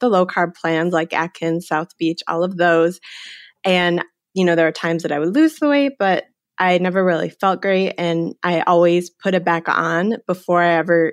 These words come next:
even reached a goal. So basically, over that twenty-year history, I bounced all around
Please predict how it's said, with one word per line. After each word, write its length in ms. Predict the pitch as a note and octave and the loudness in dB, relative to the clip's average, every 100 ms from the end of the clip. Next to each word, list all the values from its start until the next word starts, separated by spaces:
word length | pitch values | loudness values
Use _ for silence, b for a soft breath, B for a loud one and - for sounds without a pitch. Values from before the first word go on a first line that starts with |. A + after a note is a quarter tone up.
| - | -4
even 260 | F3 E3 | -4 -2
reached 340 | E3 D#3+ - - | -2 -2 -4 -8
a 60 | |
goal. 560 | E3 E3 E3 F#3+ C4+ D4 _ _ _ | -4 0 2 2 -2 -6 _ _ _
So 160 | - G3+ | -2 2
basically, 460 | G#3 - - A3 | 2 0 -2 2
over 180 | F#3 F3+ | 2 2
that 220 | E3 - | 0 -4
twenty-year 420 | - F3+ F3+ E3 D#3+ | -4 0 0 0 -2
history, 640 | F3 - - A3 A#3 A#3 - | -4 -6 -4 0 2 0 -2
I 140 | G3 | -2
bounced 380 | G#3+ G3 F3+ - - | 0 0 -2 -4 -2
all 160 | F#3 | 2
around 480 | F#3+ F3 E3 E3 | 2 2 2 0